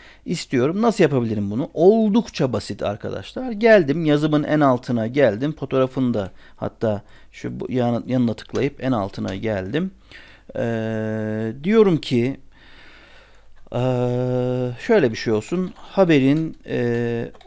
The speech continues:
ori-, orijinal, e, metnine ulaşmak için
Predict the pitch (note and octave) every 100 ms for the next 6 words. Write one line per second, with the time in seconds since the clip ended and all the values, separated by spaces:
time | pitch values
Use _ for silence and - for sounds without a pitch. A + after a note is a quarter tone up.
0 | - - D#3 D3 D3+ D3 D3 - C3+ C#3
1 | C#3+ C#3+ C3+ C#3 C#3+ C#3+ C#3+ C#3+ C#3 C#3
2 | C#3 C#3 C#3+ C#3 - - - - - -
3 | - - A2 A2+ A2+ A2+ A2 C#3 C#3 -
4 | - - C3+ D3 C#3 A#2+ B2 C3 - -
5 | - - - - - - D#3+ C#3 C3 -
6 | - - - D3+ C#3 C#3 - - - -
7 | - B2 - - A2+